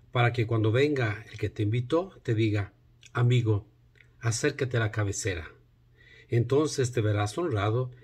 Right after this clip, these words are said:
en presencia de todos los convidados. Porque el que se engrandece a sí mismo será humillado, y el que se humilla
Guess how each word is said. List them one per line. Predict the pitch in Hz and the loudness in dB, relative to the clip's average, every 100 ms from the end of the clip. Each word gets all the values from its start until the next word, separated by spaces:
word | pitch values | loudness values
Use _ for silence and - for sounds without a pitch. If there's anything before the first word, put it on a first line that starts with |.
| - | -8
en | 117 | -4
presencia | 117 113 - 135 135 - | 0 0 2 2 2 0
de | 120 | 0
todos | 110 120 113 | 0 0 0
los | 107 104 | 0 -2
convidados. | - 101 101 87 82 80 - - _ _ _ _ - - _ | -2 -2 -2 -4 -8 -10 -14 -20 _ _ _ _ -20 -20 _
Porque | 117 113 | -2 -2
el | 104 | -2
que | 113 | -2
se | 104 | -2
engrandece | 120 139 190 139 123 123 165 170 - - | 0 0 0 2 0 0 -4 -6 -10 -10
a | |
sí | 110 156 | -4 -2
mismo | 127 113 113 117 | 2 0 0 -2
será | 110 113 110 | 0 0 2
humillado, | 107 101 98 85 82 - _ _ _ _ _ | 2 2 0 -4 -8 -14 _ _ _ _ _
y | - | -8
el | 110 | -6
que | 117 | -4
se | - 175 | -2 -2
humilla | 139 107 104 123 123 | 0 0 0 -4 -6